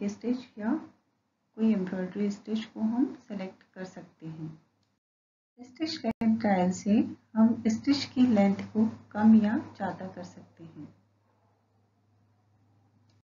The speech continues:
bobbin winder का प्रयोग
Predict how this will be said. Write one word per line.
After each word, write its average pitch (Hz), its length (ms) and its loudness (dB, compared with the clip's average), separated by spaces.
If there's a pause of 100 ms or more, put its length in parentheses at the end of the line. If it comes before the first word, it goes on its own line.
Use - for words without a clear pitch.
(720)
bobbin 254 380 -2
winder 196 420 4
का 190 100 0
प्रयोग 185 480 -2